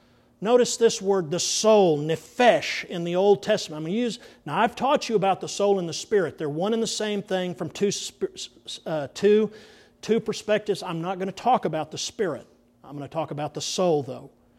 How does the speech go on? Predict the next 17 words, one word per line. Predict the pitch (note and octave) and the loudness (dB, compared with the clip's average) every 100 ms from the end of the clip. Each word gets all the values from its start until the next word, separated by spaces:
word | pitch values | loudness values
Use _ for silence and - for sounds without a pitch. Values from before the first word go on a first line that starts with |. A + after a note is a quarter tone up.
| _ _ _ _ _ | _ _ _ _ _
It | F#3+ G#3 | 4 6
is | F#3+ | 4
the | F3 | 0
si-, | D#3 - - A3+ | -4 -4 -4 -4
now | E3 D#3 | -4 2
listen, | A3 A3 D3+ B2+ | 4 2 -2 -4
where | E3 | -2
the | D#3+ E3 | 0 2
other | C4 B3+ | 2 4
one | A3+ | 2
is | G3 - | 0 -4
the | E3+ | -4
heart | F3+ G#3+ A3 | 2 2 2
of | |
affections, | F#3 - G#3 G#3 - C#4 D#4 - - | -2 -4 -4 -4 -4 -4 -4 -6 -6
the | |
heart, | D3 F3 A#3 C4 | -2 2 2 0